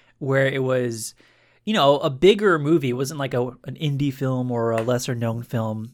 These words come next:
but it's the second time I've been to a Thursday showing, and it's been very quiet in terms of people attending. Do you think it's simply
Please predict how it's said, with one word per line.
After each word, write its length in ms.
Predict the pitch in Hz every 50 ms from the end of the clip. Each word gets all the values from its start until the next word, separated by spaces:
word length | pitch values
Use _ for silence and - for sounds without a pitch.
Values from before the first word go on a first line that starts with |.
| _ _ _ -
but 120 | - 131 123
it's 120 | 127 127 -
the 100 | 127 123
second 360 | - 170 175 175 220 202 180
time 420 | - 170 151 151 147 143 143 139 - - - - _ _ _ _ -
I've 120 | 135 127
been 160 | 131 170 170 -
to 120 | - 196
a 40 | 202
Thursday 360 | 202 165 160 160 151 160 160
showing, 520 | 147 - 147 131 120 120 117 117 117 127 131
and 160 | 131 120 117
it's 160 | 123 123 - -
been 400 | - 147 143 139 135 131 143 - - _ _ _ _ 143
very 640 | 120 117 117 117 131 139 135 135 135 135 127 127
quiet 600 | 127 - - 127 110 104 107 120 - - - -
in 100 | 143 123
terms 260 | - - 123 113 107 127
of 120 | 113 -
people 300 | - 143 131 131 127 123
attending. 500 | 113 - - 123 107 107 127 127 - 143 - - - - - _ _ _ _ _ _ _ - 156
Do 120 | 143 156
you 220 | 180 220 277 311 302
think 480 | - - 208 202 208 208 208 - - -
it's 320 | 180 175 175 - - - - _ -
simply 800 | - - - 185 180 - 190 185 185 180 180 175 175 170 -